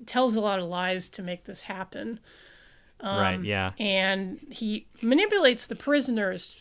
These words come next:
Speaker 1: like, for his own ends. Um, you know, like, he, he tells the, the black gang that, uh, how does he put it? Like,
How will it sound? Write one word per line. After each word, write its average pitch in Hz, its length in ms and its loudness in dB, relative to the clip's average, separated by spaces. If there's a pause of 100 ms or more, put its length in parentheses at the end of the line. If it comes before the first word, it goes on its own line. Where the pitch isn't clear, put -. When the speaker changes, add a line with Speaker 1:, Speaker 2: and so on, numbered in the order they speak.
Speaker 1:
like, 208 300 -4
for 202 420 -6 (140)
his 196 220 -6
own 202 200 -2
ends. 196 600 -6 (500)
Um, 190 440 -4 (580)
you 254 160 -4
know, 208 160 2
like, 196 180 -2
he, 220 680 -2 (320)
he 226 280 -10
tells 220 580 0
the, 208 380 -4 (280)
the 202 220 -8
black 214 500 0
gang 180 480 -4 (220)
that, 185 460 -2 (100)
uh, 180 460 -4 (600)
how 320 160 4
does 359 160 0
he 311 100 0
put 320 200 -2
it? 330 240 0
Like, 196 400 -2